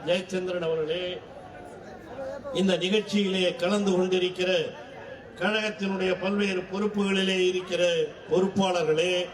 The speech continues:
இங்கே அனைத்துக்கும் மேலாக இது ஏதோ எழுச்சி என்று சொன்னால்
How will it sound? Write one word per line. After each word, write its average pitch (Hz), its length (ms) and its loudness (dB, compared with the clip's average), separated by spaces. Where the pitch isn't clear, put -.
இங்கே 180 240 2
அனைத்துக்கும் 202 760 -2
மேலாக 190 520 2
இது 180 120 2
ஏதோ 208 220 2
எழுச்சி 220 420 2
என்று 190 180 0
சொன்னால் 190 380 2